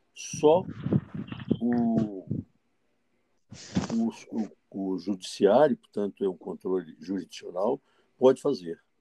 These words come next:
A declaração de constitucionalidade, só ele. Mas o controle não. E há vários, eh, modos de fazer esse controle. Até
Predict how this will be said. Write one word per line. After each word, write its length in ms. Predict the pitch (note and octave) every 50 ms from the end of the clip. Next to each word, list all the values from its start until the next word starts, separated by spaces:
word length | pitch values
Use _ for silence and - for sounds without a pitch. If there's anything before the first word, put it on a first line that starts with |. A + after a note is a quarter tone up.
| _ _ _ _ _ _ _ _ -
A 160 | - _ -
declaração 580 | F2 F2+ - - A#2 G#2+ G#2 G2 - - B2+ B2
de 60 | A2+
constitucionalidade, 880 | - A2 G2 - - G#2+ G2+ G2 F2+ E2 F#2 A2 A#2 B2+ B2 C3 B2+ _ _ _ _ _ _
só 360 | - - - - D3+ D3+ D#3+
ele. 260 | C3+ G2+ F#2+ F#2 - - _ _ _ _ _ - - - - - -
Mas 160 | F#3 G3 F#3+
o 80 | A#3 A3+
controle 500 | - C4 A3+ - - A#3+ B3+ C4 C4+ B3+
não. 380 | G#3+ D3 D3 E3 D#3+ B2+ F#2 E2+
E 580 | F2+ G2+ A2 A2 A2 A2 G2+ G2 F#2+ F2 D#2+ D2 - _ _ _ _ _ _ _ - -
há 320 | F#2 G2 F#2+ F#2+ F2 E2 E2 -
vários, 800 | A#2 C3 D3 D#3 C#3+ B2+ A2+ F#2+ E2+ - - - - - _ _ _ _ _ _ _ G#2
eh, 40 | G2+ F2+ D#2+ C#2+ - - -
modos 880 | D#2+ F2+ F#2 F2+ F2 F#2 F#2 F2+ F#2 G2+ A#2 C3+ C#3 B2+ G2+ F#2 E2+ D#2
de 120 | E2 F#2
fazer 320 | - - G2 F2+ D#2+ F2+ F2+
esse 140 | - -
controle. 640 | - - B2+ B2+ - - A#2+ A#2+ C3+ D3+ F#3 G3+ - _ _ _ _ _ _ _ _ - _ _ _ - - G#2+ G#2+ G#2 G#2
Até 480 | G#2 - - B2 C3 C3+ C3+ C3 B2+